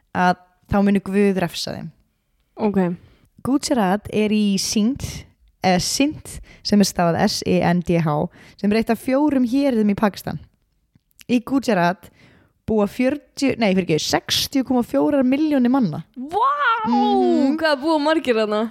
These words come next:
Speaker 1: Rosa margir.
Speaker 2: Shit.
Speaker 1: Ríkið er fimmta stærsta ríki í Indlandi, hvað varðar landsvæði og níunda stærsta ríki í Indlandi hvað varðar fólksfjölda.
Speaker 2: Ok.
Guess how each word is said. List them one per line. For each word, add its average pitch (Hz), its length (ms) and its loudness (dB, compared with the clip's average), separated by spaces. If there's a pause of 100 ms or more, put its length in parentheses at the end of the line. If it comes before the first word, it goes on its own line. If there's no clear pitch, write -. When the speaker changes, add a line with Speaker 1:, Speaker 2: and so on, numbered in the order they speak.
(120)
Speaker 1:
Rosa 240 300 0
margir. 190 440 0
Speaker 2:
Shit. 440 760 -2
Speaker 1:
Ríkið 220 320 0
er 214 80 0
fimmta 262 560 -2
stærsta 262 480 -2
ríki 233 380 0
í - 20 0
Indlandi, 180 720 0 (640)
hvað 208 120 0
varðar 214 240 0
landsvæði 185 720 0
og 190 100 2
níunda 233 420 2
stærsta 226 380 -2
ríki 202 280 -2
í 196 40 0
Indlandi 196 320 -4
hvað 190 160 0
varðar 196 240 0
fólksfjölda. 190 720 -4 (520)
Speaker 2:
Ok. 226 160 -4